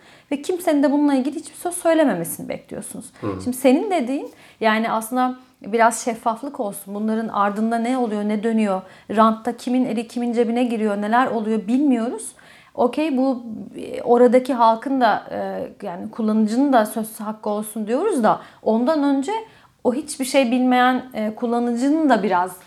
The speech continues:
Speaker 1: bilgilendirilmesi lazım.
Speaker 2: Hmm.
Speaker 1: Yani, e, şimdi bazı yapıları,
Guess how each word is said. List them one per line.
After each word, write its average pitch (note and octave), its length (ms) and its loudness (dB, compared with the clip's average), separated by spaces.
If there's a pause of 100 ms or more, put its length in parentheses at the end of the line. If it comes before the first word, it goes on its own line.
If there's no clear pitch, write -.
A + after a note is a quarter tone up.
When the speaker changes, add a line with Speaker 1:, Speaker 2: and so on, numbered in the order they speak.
(220)
Speaker 1:
bilgilendirilmesi F3+ 960 -4
lazım. - 380 -6 (420)
Speaker 2:
Hmm. A#2+ 220 -2
Speaker 1:
Yani, G3 420 2 (260)
e, F3 320 -4 (600)
şimdi A3 560 -2 (140)
bazı A#3 400 4
yapıları, G#3+ 680 -4